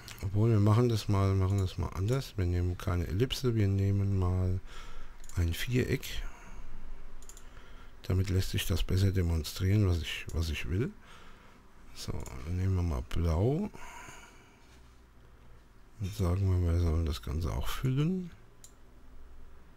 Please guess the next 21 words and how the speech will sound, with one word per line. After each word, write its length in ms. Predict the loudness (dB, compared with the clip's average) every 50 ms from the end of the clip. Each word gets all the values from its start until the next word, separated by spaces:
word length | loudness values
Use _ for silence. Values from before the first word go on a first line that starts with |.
| -20 -20 -20 -20 -20 -20 -20 -20 -20 -20 -20 -20 -20 -20 -20 -20 -20 -20 -20 -20 -20 -20 -20 -20 -20 -20 -20 -20 -8 -4
Hm. 300 | -2 0 2 2 0 0 -2 -6 -10 -16 -20 -20 -20 -20 -20 -20 -20 -18 -18 -18 -18 -18 -16 -14 -14 -12 -12 -14 -14 -16 -16 -16 -16 -16 -16 -16 -18 -18 -18 -18 -18 -18 -20 -20 -20 -20 -20 -20 -20 -20 -18 -16 -12 -4
So, 300 | 0 2 2 4 4 4
dann 280 | 4 2 2 4 4 4
malen 440 | 6 6 6 6 6 6 6 4 4
wir 140 | 4 2 2
das 320 | 2 2 2 2 2 2
Ganze 360 | 2 2 2 2 2 2 2
jetzt 220 | 2 2 0 -2 -2
hier 140 | -2 0 2
mal 200 | 2 2 0 2
blau 400 | 2 4 6 6 6 4 4 2 0
aus. 500 | 0 0 2 2 0 -2 -4 -8 -12 -14 -16 -18 -18 -20 -20 -20 -20 -20 -20 -18 -16 -16 -14 -14 -10 -8
Und 120 | -4 -2
das 140 | 0 0 2
hier 260 | 2 2 2 2 2
unten 520 | 2 2 2 2 0 0 2 2 2 4 2 2
machen 260 | 2 4 4 4 4 4
wir 60 | 2
dunkelblau. 680 | 2 2 0 2 2 0 0 -2 -4 -4 -4 -6 -8 -8 -8
So. 300 | -6 -2 0 0 -2 -2 -6 -12 -20 -20 -20 -20 -20 -20 -20 _ -16 -16 -16 -16 -16 -18 -20 -20 -20 -20 -20 -12 0 4
Ähm, 560 | 6 8 8 8 8 8 6 6 4 4